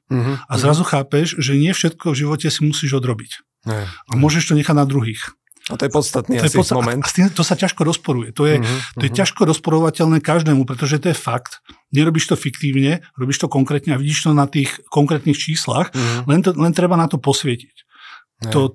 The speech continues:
Speaker 2: to, čo tu je vlastne, čo ja vidím za tým, ja troška ako keby odskočím a poviem jednu vec, a to je to, že dnes na druhom pilieri je cez šesťdesiat percent ľudí, ktorí majú nastavenie zle. Čiže
Speaker 1: Mhm.
Speaker 2: za posledný rok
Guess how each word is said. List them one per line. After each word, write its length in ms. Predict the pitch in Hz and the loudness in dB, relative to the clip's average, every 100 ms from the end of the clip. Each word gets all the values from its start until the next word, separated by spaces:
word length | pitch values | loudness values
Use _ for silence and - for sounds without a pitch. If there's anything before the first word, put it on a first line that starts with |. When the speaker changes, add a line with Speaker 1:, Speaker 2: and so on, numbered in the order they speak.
| _ | _
Speaker 2:
to, 140 | - 170 | 0 0
čo 180 | 202 - | 2 -2
tu 140 | - 165 | 0 2
je 140 | 170 | 2
vlastne, 460 | 151 139 143 - 135 | 2 0 -2 0 0
čo 160 | 165 | 2
ja 40 | 165 | 2
vidím 200 | 151 147 | 4 2
za 140 | 135 | 2
tým, 180 | 135 139 | 0 0
ja 140 | 127 127 | 0 0
troška 320 | 143 - 143 | -2 -2 -4
ako 80 | - | -4
keby 240 | 156 135 | -2 0
odskočím 560 | 131 - 139 139 135 143 | 0 -2 -2 0 0 0
a 160 | 135 | -6
poviem 320 | 123 135 131 | -2 2 4
jednu 240 | 131 131 127 | 2 2 2
vec, 160 | 131 | 0
a 80 | 123 | -2
to 160 | 113 139 | -2 -2
je 80 | 131 | 0
to, 140 | 139 | 0
že 180 | 127 123 101 - - - - - | 0 -2 -8 -16 -18 -14 -14 -8
dnes 260 | - 135 180 - | 0 2 2 2
na 280 | 135 123 127 | 0 0 -2
druhom 320 | 127 160 185 | 0 4 4
pilieri 560 | 139 117 104 104 151 - _ _ - _ | 2 -4 -4 -8 -10 -14 _ _ -20 _
je 140 | 127 | -6
cez 220 | 120 - | -2 -2
šesťdesiat 460 | - 175 185 - 180 | -2 -2 -2 0 0
percent 340 | - 151 175 | 0 -2 0
ľudí, 240 | 135 123 139 | 2 0 -4
ktorí 200 | - 131 | -2 0
majú 180 | 139 139 | 2 2
nastavenie 540 | 135 - 151 143 135 | 0 0 0 2 2
zle. 280 | 113 120 110 | 0 -2 -4
Čiže 280 | - 151 123 | -4 -2 0
Speaker 1:
Mhm. 200 | 113 107 107 - | 0 -4 -8 -8
Speaker 2:
za 140 | 120 | -8
posledný 480 | - 160 - 262 190 | -2 -2 4 4 4
rok 340 | 110 139 - | 2 -4 -6